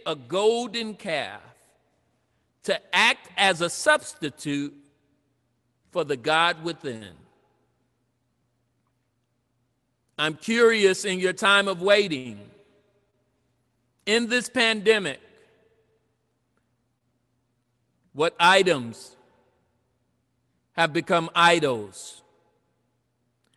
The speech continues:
What items have become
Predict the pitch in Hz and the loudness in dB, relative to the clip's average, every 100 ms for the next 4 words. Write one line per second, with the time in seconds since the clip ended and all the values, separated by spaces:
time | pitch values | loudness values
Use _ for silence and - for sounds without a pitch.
0 | _ - 180 196 - 196 220 214 196 156 | _ 0 2 2 2 6 6 6 2 0
1 | 147 135 - - _ _ _ _ _ _ | -8 -12 -18 -20 _ _ _ _ _ _
2 | _ _ _ _ _ _ _ _ 196 190 | _ _ _ _ _ _ _ _ 0 0
3 | 170 180 - 190 185 175 | 0 -6 -2 0 0 -4